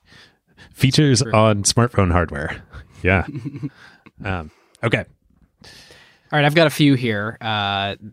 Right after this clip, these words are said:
Speaker 2: uh, two points I might wanna make and one point of discussion. So, uh, this one, we said Craigslist, like, five to six times earlier this episode. There are so many companies founded by slicing off a piece of Craigslist.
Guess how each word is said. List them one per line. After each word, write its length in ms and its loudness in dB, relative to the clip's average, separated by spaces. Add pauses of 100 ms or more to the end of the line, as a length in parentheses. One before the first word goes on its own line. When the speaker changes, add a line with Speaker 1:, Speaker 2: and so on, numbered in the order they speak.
(120)
Speaker 2:
uh, 680 -6 (340)
two 880 0
points 420 -2
I 60 2
might 220 0
wanna 200 -2
make 180 -2
and 140 -2
one 160 -2
point 160 -2
of 80 -6
discussion. 480 -4
So, 260 0 (400)
uh, 400 0 (640)
this 600 -4
one, 360 2 (300)
we 160 -4
said 320 2
Craigslist, 720 2 (240)
like, 200 -4
five 600 -2
to 80 -4
six 200 -4
times 320 -4
earlier 300 -2
this 180 -4
episode. 420 -6 (320)
There 140 2
are 40 2
so 440 4
many 240 2
companies 520 0
founded 440 -2
by 100 2
slicing 480 0
off 200 -4
a 40 -4
piece 260 0
of 100 -6
Craigslist. 640 -2